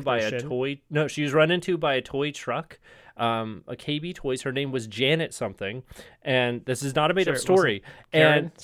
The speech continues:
Speaker 2: she,
Speaker 1: something?
Speaker 2: no, it was Janet for real. And she got run into by a toy truck, and she sued K B Toys for humiliation and traumatic, uh, experiences in a mall. She was
Speaker 1: That's
Speaker 2: awarded money.
Speaker 1: sad.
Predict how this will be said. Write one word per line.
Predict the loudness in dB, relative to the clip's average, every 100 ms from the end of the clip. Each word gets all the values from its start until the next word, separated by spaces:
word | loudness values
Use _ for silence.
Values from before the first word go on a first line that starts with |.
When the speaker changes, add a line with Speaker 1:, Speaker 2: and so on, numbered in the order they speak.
| -2
Speaker 2:
she, | 2 2 4
Speaker 1:
something? | 10
Speaker 2:
no, | 12 12
it |
was | 12 10
Janet | 6 6 4 4
for | 4
real. | 6 4 2 0
And | 6 6 6
she | 0 0
got | 2 4
run | 4
into | 4 0 0
by | 2 4
a | 2 0
toy | 0 -2
truck, | 2 2 2 -2
and | -6
she | -4
sued | -2 0 0 0
K | -2
B | -2
Toys | -4 -2 0 0 -4
for | -2 0 2 -2 -10
humiliation | -2 2 6 6 6 6 4 2 -2 -2 -4 -12 -20 0
and | 4 4 4 0 -8 _
traumatic, | -10 0 2 4 2 2 2 0 -4 -18 _ _ _ 2
uh, | 4 6 4 2 -2 -4
experiences | -6 -2 -2 0 -2 -2 -2
in | -2
a | -2
mall. | -2 -4 -8 _ _ _ _ _ _ _ _ _ _ _ -20 -18
She | -12 -2 0
was | 4
Speaker 1:
That's | 4
Speaker 2:
awarded | 6 6 6 4
money. | 2 0 0 -2
Speaker 1:
sad. | -6